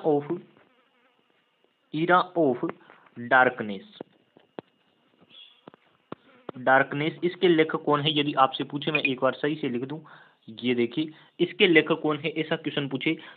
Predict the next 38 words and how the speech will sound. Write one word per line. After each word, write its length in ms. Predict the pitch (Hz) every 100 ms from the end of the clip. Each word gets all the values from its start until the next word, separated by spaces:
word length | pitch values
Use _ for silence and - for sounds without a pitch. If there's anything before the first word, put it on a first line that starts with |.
| -
तो 100 | -
आपको 280 | 135 131 139
करना 320 | 143 131 131
है 120 | 131
कि 340 | 147 156 120 127 - _ _ _ _ _ _ _
An 160 | 165 170 185
Era 200 | 202 185
of 180 | 170 160
Darkness 540 | 139 131 - 143 147 -
शशि 280 | 147 185 185 -
थरूर 260 | 127 147
की 120 | 143
पुस्तक 500 | 160 - 127 - 147 147
है, 180 | 165 170 _ 117
ये 220 | 127 -
आप 340 | 127 127 127 104
जरूर 260 | 120 117 131
याद 280 | 110 104 -
कर 160 | 110 101
लीजिए। 360 | 98 92 98 - - - -
बढ़ते 280 | 123 123 165
हैं 120 | 175 151
आगे 220 | 143 165
की 120 | 160
क्वेश्चन 360 | - 143 165 160
की 120 | 127
तरफ। 320 | 165 175 - _ _ _ _ _ - _ _ _ -
आप 240 | 180 185
इन 140 | 185
सभी 300 | 180 180 180
पुस्तकों 600 | 214 - 170 - 160 180 175
के 220 | 180 175
लेखक 600 | 151 147 151 185 - -
जरूर 380 | 117 135 160 165
याद 200 | 147 143
कीजिए। 560 | 160 147 170 - _ 151
Important 420 | 147 156 156 147
Books 300 | 147 175